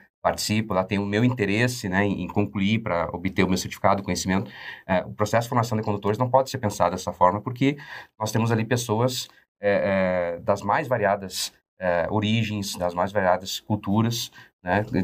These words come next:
é, compartilhando o mesmo espaço, né? Então, é, eu preciso, é, é preciso que o Estado, ele, ele tome pra si essa responsabilidade, né, tá aí através das entidades credenciadas, os detrans do Brasil, mas não se deixe perder, né, essa,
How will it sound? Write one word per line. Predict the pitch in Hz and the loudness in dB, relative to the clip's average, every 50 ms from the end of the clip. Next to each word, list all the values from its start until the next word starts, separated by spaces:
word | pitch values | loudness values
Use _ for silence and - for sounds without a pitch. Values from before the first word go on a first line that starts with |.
| 90 - | 0 0
é, | - 92 92 92 90 - | 0 0 2 2 0 0
compartilhando | - - - - 113 113 - 110 107 113 | 0 0 2 2 2 0 2 -2 -2 0
o | 113 | 0
mesmo | 110 110 110 | -2 -2 -2
espaço, | 110 - - 101 104 - - - - - _ _ _ _ | -4 0 2 2 2 2 -2 -4 -6 -8 _ _ _ _
né? | 85 87 - | -14 -12 -12
Então, | - - 90 85 87 90 95 101 101 - - - _ _ _ - | -6 0 2 4 4 4 2 0 -2 -6 -20 -20 _ _ _ -4
é, | 90 | -4
eu | 85 | -4
preciso, | 82 - - 107 98 - | -2 2 2 2 2 2
é, | - 87 85 85 78 - | 0 0 0 0 0 0
é | 90 | -2
preciso | - - - - 120 123 | -4 -4 -4 -2 -2 0
que | 120 | 0
o | 120 | 0
Estado, | 120 120 - 113 101 104 117 117 120 | -2 -2 2 4 4 4 4 2 -2
ele, | 117 120 120 120 123 123 - - _ _ _ _ _ _ _ _ _ _ _ - | -4 -2 -2 -2 -2 -4 -8 -16 _ _ _ _ _ _ _ _ _ _ _ -2
ele | 92 95 | 0 0
tome | 92 - - 123 123 127 135 | 0 0 -2 -2 0 0 0
pra | 131 - 113 | 0 0 -2
si | 117 - - 110 110 | -2 -2 -4 -2 0
essa | 107 104 - - 101 | 0 0 0 -2 -4
responsabilidade, | 90 101 98 - 104 95 - 95 92 92 92 92 90 90 113 143 - - - | -2 -2 -4 -2 -2 0 0 0 0 -2 -4 0 2 2 2 2 0 -6 -8
né, | 98 101 | -6 -4
tá | 101 - | 0 0
aí | 85 82 85 | 0 2 0
através | 85 85 90 90 82 85 82 85 - - - _ _ _ _ _ _ - | -2 -2 -2 -2 0 0 0 0 -2 -6 -14 _ _ _ _ _ _ -6
das | - 90 | -2 -2
entidades | 87 85 80 85 90 90 - | 0 0 2 2 2 2 0
credenciadas, | - 90 82 - 82 87 101 113 - - | -4 -8 -8 -4 0 2 2 2 0 -2
os | - | -8
detrans | 90 - - 87 87 87 | -6 -2 0 0 0 0
do | 90 | 0
Brasil, | 85 85 85 82 85 101 117 - - - _ _ _ _ _ _ _ | 0 0 0 0 0 0 0 -2 -4 -8 _ _ _ _ _ _ _
mas | - 92 90 87 87 90 90 - - | -6 -2 0 2 2 2 -2 -4 -2
não | 101 95 98 | -2 0 0
se | 98 - 107 | 0 -2 -2
deixe | 101 101 104 104 - | 0 2 0 0 0
perder, | - - 117 117 113 98 98 107 113 | -4 -4 -4 -4 -2 0 0 2 2
né, | 104 92 92 | 2 2 0
essa, | 92 95 - - 101 95 95 95 | 0 -2 -2 0 2 2 2 0